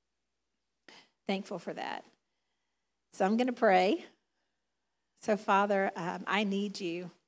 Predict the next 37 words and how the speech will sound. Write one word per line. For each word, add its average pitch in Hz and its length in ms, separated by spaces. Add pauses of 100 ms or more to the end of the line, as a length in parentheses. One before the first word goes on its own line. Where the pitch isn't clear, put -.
(440)
I 196 140
need 208 320
you 208 160
right 208 320
now, 196 480 (160)
Holy 226 320
Spirit. 185 480
I 190 40
just 208 240
ask 196 200
that - 140
you 208 120
would 190 140
move 202 240
through 233 260
me 240 400 (1400)
and 196 160
that 175 200
the 196 100
words 208 320
that, - 420
uh, - 200 (520)
come 220 260
forth 208 380
are 175 80
the 180 100
words 190 300
that - 140
you 196 100
desire 190 400
to 196 80
come 196 280
forth. 190 440 (640)
You 220 180
know 214 300
the 190 180
assignment. 220 840